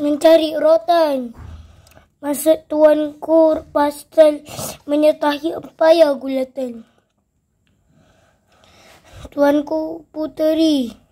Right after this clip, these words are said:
takkan setuju? Takkan kami, takkan kami nak gadaikan kedaulatan? Ini kami semata untuk yang matlamat yang tak masuk akal ni.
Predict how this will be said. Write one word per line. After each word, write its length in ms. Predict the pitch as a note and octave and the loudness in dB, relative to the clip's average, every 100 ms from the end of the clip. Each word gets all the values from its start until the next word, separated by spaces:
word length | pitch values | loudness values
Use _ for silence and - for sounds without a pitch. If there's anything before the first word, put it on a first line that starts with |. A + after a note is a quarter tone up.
| _ _ _ - | _ _ _ -12
takkan 320 | D#4+ - D4+ | -12 -6 -6
setuju? 640 | D4 - C#4 A#3 B3 G#3+ - _ _ - - | -6 -10 -10 -8 -8 -12 -16 _ _ -20 -14
Takkan 400 | - - - D4+ | -10 -10 -6 -8
kami, 560 | - D4 D4+ D#4 D4 - _ _ _ - _ _ _ _ | -2 0 2 0 -2 -8 _ _ _ -20 _ _ _ _
takkan 480 | - C#4+ _ - D4 | -14 -14 _ -12 -12
kami 400 | D4 C4+ C4+ C4+ | -10 -8 -6 -6
nak 160 | D4 C#4 | -8 -10
gadaikan 480 | C4+ C4+ C#4 C#4+ C#4 | -8 -6 -4 -6 -8
kedaulatan? 800 | C4 C#4 C4+ C4+ C4+ C#4 C4+ C4 _ _ _ | -4 -4 -4 -8 -10 -10 -10 -12 _ _ _
Ini 320 | C4 C4+ C4+ | -14 -10 -10
kami 320 | C4+ C4+ C#4 | -10 -12 -12
semata 480 | - C#4 C4+ C4+ - | -10 -8 -6 -8 -12
untuk 320 | C#4 C4 C#4 | -14 -12 -12
yang 240 | D4 C4+ C4+ - - - - | -8 -8 -8 -14 -14 -16 -16
matlamat 560 | B3+ C4+ C4 C4+ C4+ - | -12 -8 -6 -6 -10 -10
yang 80 | C4+ C4+ | -14 -12
tak 80 | D#4+ | -14
masuk 320 | C#4+ C4+ D#4 | -16 -12 -8
akal 320 | C#4 - E4 F4 | -8 0 2 2
ni. 320 | F#4+ C#4+ | -2 -4